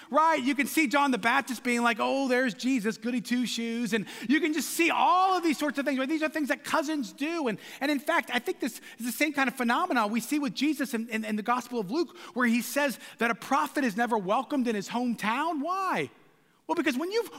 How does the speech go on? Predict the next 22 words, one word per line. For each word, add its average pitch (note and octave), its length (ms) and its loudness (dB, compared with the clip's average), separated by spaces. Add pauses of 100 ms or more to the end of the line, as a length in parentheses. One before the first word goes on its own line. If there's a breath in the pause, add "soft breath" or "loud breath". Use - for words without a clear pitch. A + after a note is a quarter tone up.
wiped A#3+ 440 0
the A3+ 80 0
little B3+ 200 0
snotty B3+ 500 0
nose A#3 380 2
of G#3+ 80 0
a - 20 0
little A3 220 0
four-year-old, G#3+ 920 0 (160 loud breath)
it's - 160 -2
really F4+ 220 2
hard D#4 320 2
to A#3+ 80 -4
begin B3+ 180 2
to A#3+ 60 2
think, A#3+ 280 -2
"Oh, D4 140 -4
there's A#3+ 280 -2
the D4+ 80 -6
Lord F#3+ 340 -2
and A#3+ 100 -4
Savior." D#4 640 -6